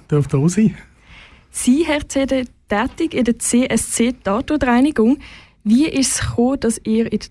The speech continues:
Speaker 2: Tatortreinigung arbeitet?
Speaker 1: Ja, das hat sich mehr oder weniger per Zufall ergeben, also vor rund elf, zwölf Jahren.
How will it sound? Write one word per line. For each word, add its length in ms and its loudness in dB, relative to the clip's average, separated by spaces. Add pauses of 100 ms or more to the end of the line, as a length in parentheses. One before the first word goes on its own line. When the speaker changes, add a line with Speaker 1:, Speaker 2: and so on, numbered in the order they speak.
Speaker 2:
Tatortreinigung 760 -2
arbeitet? 580 -10 (1200)
Speaker 1:
Ja, 280 4
das 220 0
hat 180 2
sich 220 0
mehr 200 4
oder 180 0
weniger 800 2 (460)
per 120 2
Zufall 520 0
ergeben, 460 0
also 220 2
vor 280 0
rund 300 2
elf, 280 0
zwölf 380 0
Jahren. 380 0